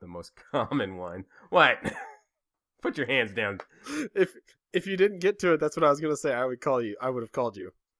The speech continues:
Speaker 2: If I'd known you in, like, high school, I absolutely would have called you
Speaker 1: Oh,
Speaker 2: Shindog.
Speaker 1: I was
Speaker 2: And I
Speaker 1: totally
Speaker 2: don't know why.
Speaker 1: Shindog. Uh, because my,
Speaker 2: I don't
Speaker 1: what else are you gonna, like, like, you are Siggy. Sigler is to Siggy what Shinny is to Shindog. For some reason. I,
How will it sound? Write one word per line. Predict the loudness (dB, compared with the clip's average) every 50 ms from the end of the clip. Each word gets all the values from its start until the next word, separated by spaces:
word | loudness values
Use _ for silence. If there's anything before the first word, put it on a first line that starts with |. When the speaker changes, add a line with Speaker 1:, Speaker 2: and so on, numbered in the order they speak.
| _ _ _ _ _ _ _ _ _ -10
Speaker 2:
If | -4 -2
I'd | -2 0 0
known | -2 -2 -2
you | -2 -2
in, | -2 -2
like, | -2 -2 0
high | -2 -2 -2
school, | -2 -4 -4 -4 -4 -2
I | -2 -2
absolutely | 0 0 0 -2 -2 -4 -10 -10 -8 -8
would | -8 -8
have | -10 -8
called | -6 -6 -4 0
you | 2 4
Speaker 1:
Oh, | 4 4 4 6
Speaker 2:
Shindog. | 8
Speaker 1:
I | 8 8
was | 8 6 2
Speaker 2:
And | 0 0
I | 2 2
Speaker 1:
totally | 2 6
Speaker 2:
don't | 6 6 8 8
know | 6 8 8
why. | 8 8 8 6 4 2 -4 -10 -14 _ _ _ -4
Speaker 1:
Shindog. | -4 -4 -4
Uh, | -8 -6 -4
because | -4 -4 2 2 2 4 4
my, | 4 2
Speaker 2:
I | 2
don't | 0 -4 -8 -12 -12 -12 -12 -14 _ _ _ _ _ _ _ _ _ _
Speaker 1:
what | -6 -2 0 2
else | 2 2 0 -2
are | -4
you | -6 -4 -6
gonna, | -6 -6 -4 -6 -6
like, | -6 -4 -4
like, | -4 -4 -4 -6
you | -6 -4 -2 0
are | 0 0 0
Siggy. | -2 -6 -6 -6 -6 -6 -6 -10 -14 -14 -14 -16 _ _ _
Sigler | -10 -8 -6 -4 -2 -2 -2 -2 -2
is | -4 -6 -8 -8
to | -10 -12
Siggy | -12 -8 -6 -6 -6 -6 -8 -10 -8
what | -8 -8 -8 -10
Shinny | -12 -16 -16 -16 -8 -6 -4 -4 -2 -4 -4 -6
is | -8 -10 -12
to | -14 -16
Shindog. | -14 -10 -8 -8 -8 -8 -8 -12 -12 -14 _ _ -20 -20 _
For | _ _ -2 0 0 0
some | -2 -6 -2 0 0 0 0
reason. | 0 -2 -4 -4 -4 -6 -8 -12 -18 -18 -14 -10
I, | -8 -6 -6 -8